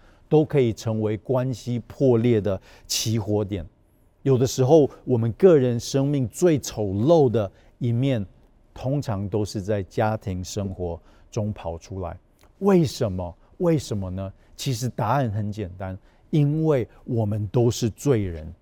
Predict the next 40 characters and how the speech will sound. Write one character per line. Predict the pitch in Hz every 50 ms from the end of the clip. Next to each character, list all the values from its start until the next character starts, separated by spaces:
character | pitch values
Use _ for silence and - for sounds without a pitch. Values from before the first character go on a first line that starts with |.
| _ _ _ _ _ - -
在 | - 156 143
这 | 113 -
个 | 139 139
世 | - - - - 160 143
界 | 120 135 131 120
上， | - 139 127 120 104 - - - _ _ _ -
只 | - 113 123
有 | 131 131 120 107 110
一 | 110 104
个 | 104 117 107
完 | 95 95 107 104
美 | 113 113 104 95
的 | 85 98
父 | 90 - - 117 104
亲， | 92 - - 98 95 98 - _ _ _ _ _
就 | - 135
是 | 131 - 131
我 | 120 104 98
们 | 92 87
的 | 95
天 | 87 - - 107 101 104
父。 | 101 110 110
在 | 113 131
这 | 117 -
个 | 123 127
世 | 117 - - 151 139
界 | 123 139 139
上， | 110 135 139 123 113 - - - - _
只 | - - 139 151
有 | 156 135 120
一 | 120 104
个 | 107 123 113
完 | 123 127 117 104 117 127
美 | 143 143 139 117 107
的 | 101 110 -
儿 | - 107 107 113
子， | 104 101 107 107 - - - _ _
这 | - 143
就 | 120 - 139
是 | 127 - - - -